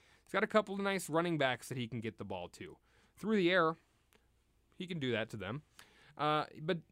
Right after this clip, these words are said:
uh, of course, he did play poorly. And my main case for Aaron Rodgers, guys,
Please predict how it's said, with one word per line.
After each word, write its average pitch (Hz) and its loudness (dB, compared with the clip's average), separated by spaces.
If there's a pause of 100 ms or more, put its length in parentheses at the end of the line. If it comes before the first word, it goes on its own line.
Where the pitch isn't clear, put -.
(100)
uh, 104 -10
of 160 -8
course, 143 4
he 165 0
did 151 0
play 147 2
poorly. 110 0
And 170 0
my 190 2
main 262 2
case 147 0
for 131 -4
Aaron 127 -2
Rodgers, 113 -4
guys, 120 -4